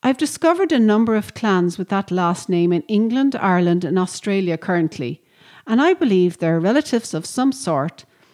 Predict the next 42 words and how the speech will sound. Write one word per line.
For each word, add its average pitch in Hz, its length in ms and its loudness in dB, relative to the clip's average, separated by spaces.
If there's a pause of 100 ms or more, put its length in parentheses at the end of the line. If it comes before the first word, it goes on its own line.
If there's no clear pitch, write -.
(140)
since 175 340 0
two 349 300 2
of 359 100 0
them 254 260 0
look 214 240 -4
just - 320 -4
like 208 180 0
my 202 140 2
father's 190 460 2
brothers." 170 580 0 (1080)
Well, 294 120 -4
thanks, 427 380 0
Teresa, 214 320 -4
for 196 140 -6
that 190 200 0
correspondence. 180 920 -2 (460)
When 240 140 2
I 359 100 4
saw 277 220 0
mention 196 460 2
of 170 140 0
the 170 100 0
name 165 240 4
Prunty, 196 640 -4
I 170 100 -4
thought 220 300 0
to 220 80 -4
myself, 160 680 0
"Ah, 180 440 2
sure, 143 400 -4 (140)
that's 240 260 0
going 226 220 2
to 180 100 -4
be 170 80 0
the 170 100 -2
subject 190 460 -4
of 202 100 -2
a 196 60 -2
letter 185 260 0
from 202 220 0
Ireland 185 380 2
soon." 147 400 -4